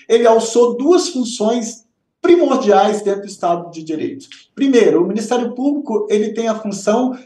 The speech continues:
de custos legis, que é fiscal da lei.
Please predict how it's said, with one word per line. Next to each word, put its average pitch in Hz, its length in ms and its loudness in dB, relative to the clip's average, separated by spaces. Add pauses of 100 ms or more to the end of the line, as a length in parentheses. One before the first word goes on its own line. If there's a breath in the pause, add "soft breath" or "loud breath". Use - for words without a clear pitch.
(120 loud breath)
de 214 400 -2 (100)
custos 277 560 4
legis, 190 800 2 (180)
que - 100 -4
é 190 220 -2
fiscal 233 720 2
da 131 100 0
lei. 113 400 -2